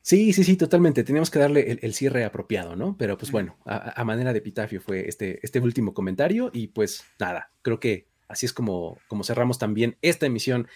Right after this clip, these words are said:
Speaker 1: de Historias de N F L para decir guau de la semana quince, eh, en este único día que tenemos entre una semana y otra. Ya estaremos la próxima semana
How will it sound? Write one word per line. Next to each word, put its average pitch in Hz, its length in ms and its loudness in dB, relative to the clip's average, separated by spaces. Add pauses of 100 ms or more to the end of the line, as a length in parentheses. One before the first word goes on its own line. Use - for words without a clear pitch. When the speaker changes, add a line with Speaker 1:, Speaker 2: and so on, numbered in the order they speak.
(160)
Speaker 1:
de - 60 -8
Historias 117 220 0
de 123 60 0
N 113 80 0
F 104 100 -2
L 110 80 4
para 98 160 -4
decir 110 240 -4
guau 113 380 2
de 104 360 0
la 92 100 -10
semana 98 340 -6
quince, 131 500 -6
eh, 90 380 -8
en 101 120 -4
este 104 360 -2
único 135 340 2
día 110 160 0
que 107 80 -10
tenemos 107 440 -6 (280)
entre 104 400 -2
una 120 160 -2
semana 104 320 -4
y 98 100 0
otra. 131 300 -2
Ya 117 120 -2
estaremos 98 520 -6
la 87 100 -6
próxima 95 320 -8
semana 87 360 -6